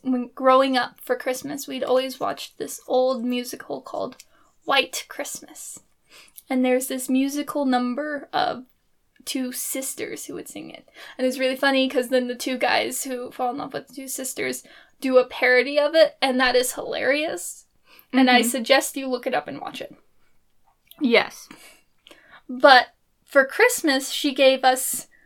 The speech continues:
Speaker 1: because of our podcast, these mugs. And on one side, it has some of the lyrics to the song. And then on the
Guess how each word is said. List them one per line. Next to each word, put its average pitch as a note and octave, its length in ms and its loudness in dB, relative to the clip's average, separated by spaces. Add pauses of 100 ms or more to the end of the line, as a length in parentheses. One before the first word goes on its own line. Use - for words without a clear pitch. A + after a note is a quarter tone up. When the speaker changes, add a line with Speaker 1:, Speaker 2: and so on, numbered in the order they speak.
(340)
Speaker 1:
because C4+ 360 0
of B3 80 -4
our B3+ 140 0
podcast, D4 880 6
these B3+ 340 -6
mugs. - 520 2
And B3 360 0
on B3+ 260 4
one C4 180 4
side, B3+ 280 4
it C4 100 -4
has B3+ 240 -4
some B3+ 120 -2
of B3 100 -2
the B3 100 -2
lyrics A#3+ 360 -4
to - 120 -14
the - 100 -12
song. C4 540 4 (600)
And B3+ 200 4
then B3 120 2
on B3 140 2
the B3+ 160 -6